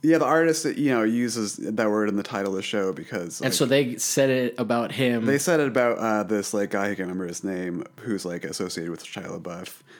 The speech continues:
Speaker 1: um, because, like, he is, like, I don't, yeah. They
Speaker 2: Oh, so the artists didn't get in trouble. These are two separate instances, or is it the arti-, or is the
Speaker 1: I think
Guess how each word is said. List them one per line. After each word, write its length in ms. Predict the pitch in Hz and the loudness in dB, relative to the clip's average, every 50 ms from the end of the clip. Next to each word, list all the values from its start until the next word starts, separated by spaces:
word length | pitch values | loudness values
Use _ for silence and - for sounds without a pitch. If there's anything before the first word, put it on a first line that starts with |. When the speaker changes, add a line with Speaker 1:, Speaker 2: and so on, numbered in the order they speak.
| - - _ | -20 -20 _
Speaker 1:
um, 200 | - 104 101 95 | -8 -6 -4 -4
because, 400 | 90 98 95 - 107 - 90 - | -4 -4 -4 -4 -4 -4 -4 -6
like, 180 | - 87 87 80 | -8 -10 -12 -12
he 300 | - - - 104 95 92 | -14 -14 -10 -6 -6 -6
is, 180 | 90 85 - - | -6 -6 -8 -10
like, 420 | 85 82 87 85 - _ - _ _ - - - - _ _ - | -12 -12 -14 -16 -18 _ -20 _ _ -20 -20 -20 -20 _ _ -4
I 80 | 113 | -2
don't, 200 | 107 101 90 - - | -2 -2 -2 -6 -8
yeah. 300 | - 101 95 78 - 57 - - - - | -8 -6 -6 -6 -8 -14 -18 -20 -10 -6
They 180 | 98 98 92 - - | -6 -4 -4 0 2
Speaker 2:
Oh, 120 | 170 165 156 | 4 4 4
so 180 | - - 151 139 | 4 2 2 2
the 160 | 139 143 135 | 2 2 2
artists 760 | 139 139 151 165 175 180 175 165 - - - - - - - - | 2 2 4 4 4 4 2 2 0 -2 -2 -2 -2 -4 -6 -6
didn't 320 | 139 123 139 156 151 147 | -2 0 2 2 4 4
get 140 | 135 135 131 | 4 4 2
in 100 | 127 120 | 2 0
trouble. 600 | 113 - 127 120 113 117 117 117 117 113 113 95 - - | 0 0 0 2 2 2 2 2 2 0 -2 -6 -12 -4
These 180 | 131 139 147 139 | -2 0 0 0
are 40 | 139 | 0
two 200 | - - - 165 | 0 2 2 2
separate 320 | - - 139 127 139 127 | 4 2 2 2 2 2
instances, 540 | 131 147 - - 190 185 180 - 196 180 - | 0 -2 -2 -2 -4 -2 0 0 -2 -2 0
or 180 | - 139 131 131 | 0 0 2 2
is 120 | 123 123 | 2 0
it 140 | 135 123 127 | 0 0 0
the 120 | - 127 123 | 0 2 2
arti-, 260 | 120 123 120 120 - - | 4 4 2 0 0 2
or 120 | 135 127 | 0 0
is 80 | 123 123 | 2 2
the 60 | - | 0
Speaker 1:
I 40 | 131 | 2
think 100 | 117 | 4